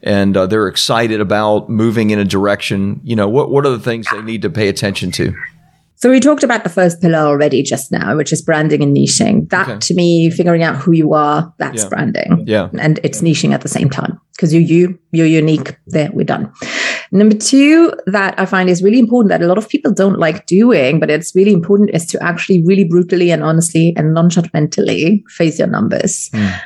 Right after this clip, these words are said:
Speaker 2: I find that a lot of people have issues with what to charge. And then even if they have an idea, to be brave enough to charge. And it all comes from actually knowing your numbers, how much you need to make,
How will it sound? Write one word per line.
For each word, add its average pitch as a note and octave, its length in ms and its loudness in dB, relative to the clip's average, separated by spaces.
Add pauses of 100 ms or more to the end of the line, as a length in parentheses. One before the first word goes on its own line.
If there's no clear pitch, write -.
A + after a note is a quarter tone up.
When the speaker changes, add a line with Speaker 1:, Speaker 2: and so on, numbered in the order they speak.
(240)
Speaker 2:
I F3 80 0
find F#3+ 260 0
that F#3 140 2
a - 20 2
lot F3+ 100 4
of F#3+ 120 -2
people F#3+ 240 2
have E3+ 320 -4 (320)
issues F3 560 0
with E3+ 240 -2
what - 240 -6
to F3+ 80 0
charge. E3+ 840 0
And D#3+ 440 2 (320)
then F3 560 2 (100)
even F#3 220 2
if E3 100 0
they - 80 -2
have F3 180 -2
an D#3+ 80 -2
idea, G3 360 2
to G3+ 140 -8
be D#3+ 100 2
brave F#3 320 2
enough E3+ 300 -2
to - 100 -16
charge. - 420 -4
And F3 300 4
it G3 200 -2
all B3+ 260 4
comes G#3 440 0
from F3 380 0 (540)
actually A3 340 2
knowing F#3 320 4
your E3 160 2
numbers, E3 380 0
how E3+ 120 -4
much E3+ 260 0
you E3 120 4
need F#3+ 400 4
to - 120 -2
make, E3 460 -2